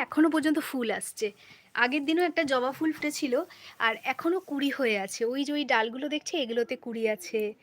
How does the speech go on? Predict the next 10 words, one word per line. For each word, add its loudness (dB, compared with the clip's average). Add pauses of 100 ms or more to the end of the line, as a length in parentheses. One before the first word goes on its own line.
(1600)
বেশ -2 (100)
সুন্দর -2
হয়ে 2
ফোটে। -8 (1800)
এই 6
দেখো, 0
আজকে -4 (180)
না, -2 (100)
সেদিনই 0
ফুটেছিল, -6